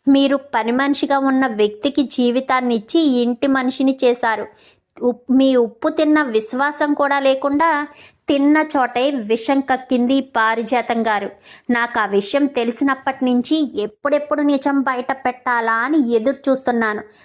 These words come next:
కానీ సరైన సందర్భం రాక ఇన్ని రోజులు ఆగిపోయాను. ఇప్పుడు నా అల్లుణ్ణి నా ముందు అవమానించడమే కాక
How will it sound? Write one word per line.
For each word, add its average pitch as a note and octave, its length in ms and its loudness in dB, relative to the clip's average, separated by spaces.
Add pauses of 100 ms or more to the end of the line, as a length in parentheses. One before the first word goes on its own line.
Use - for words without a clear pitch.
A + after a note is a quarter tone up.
(200)
కానీ A3 400 0
సరైన B3+ 600 0
సందర్భం B3+ 680 -2
రాక A3+ 560 -2
ఇన్ని A#3+ 300 2
రోజులు A#3 800 0
ఆగిపోయాను. A3+ 840 -2 (440)
ఇప్పుడు C4 380 0
నా C#4+ 180 2
అల్లుణ్ణి B3 600 2
నా C4+ 180 2
ముందు A3+ 340 0
అవమానించడమే C4+ 1040 0
కాక G#3+ 580 -2